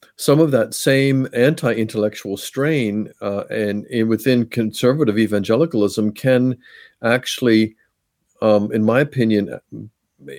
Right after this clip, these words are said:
i-, there's a kind of, uh, uh, swing away from it with a lot of young people, and they end up being as atheists, you know? Um, so if, if the fundamentalism is too, um, irrational,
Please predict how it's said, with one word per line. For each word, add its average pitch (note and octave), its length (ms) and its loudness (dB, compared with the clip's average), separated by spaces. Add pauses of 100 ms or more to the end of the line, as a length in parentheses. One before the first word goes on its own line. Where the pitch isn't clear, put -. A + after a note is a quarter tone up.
(120)
i-, B2+ 280 -10
there's A#2+ 200 -2
a A#2+ 40 -4
kind B2 220 0
of, F#2+ 180 0 (960)
uh, - 280 -12
uh, - 240 -6
swing C3+ 420 4
away A2 360 6
from B2+ 260 2
it G2 200 0
with G2+ 160 -2
a G#2+ 40 -2
lot G2+ 180 -2
of G#2+ 60 -4
young G#2 220 0
people, A2+ 360 0
and G#2+ 80 0
they G#2+ 140 2
end C#3+ 160 0
up B2 100 -2
being F#2+ 200 -4
as F#2 100 -4
atheists, G#2+ 640 -4
you F#2 80 -6
know? A#2 400 -2
Um, G2+ 400 -4 (480)
so A2+ 240 4
if, A2+ 160 -2
if C#3 140 0
the C3 60 0
fundamentalism C3 760 4
is G#2+ 160 0
too, C#3+ 420 4 (500)
um, G2 340 -2
irrational, G#2 800 0